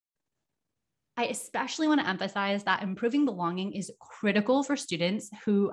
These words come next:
have been marginalized by the systems and structures of not only our educational system, but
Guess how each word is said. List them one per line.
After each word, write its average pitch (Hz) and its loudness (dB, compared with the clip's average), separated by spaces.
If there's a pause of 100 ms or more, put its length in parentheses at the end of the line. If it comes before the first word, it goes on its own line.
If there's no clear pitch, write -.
(140)
have 170 2
been 170 -4
marginalized 175 0
by 160 0
the 180 -4
systems 175 -6
and 165 -2
structures 165 0 (600)
of 180 2 (120)
not 233 0
only 226 4
our 185 0
educational 170 -2
system, 185 0
but 180 0